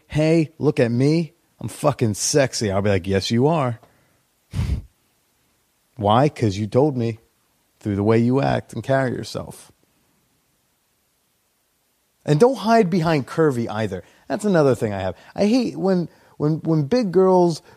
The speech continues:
who aren't cur-, 'cause big girls, some are curvy, but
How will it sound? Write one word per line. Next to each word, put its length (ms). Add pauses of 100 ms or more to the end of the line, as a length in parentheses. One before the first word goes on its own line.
who 260
aren't 400
cur-, 160
'cause 160
big 220
girls, 380 (100)
some 280
are 60
curvy, 440 (300)
but 300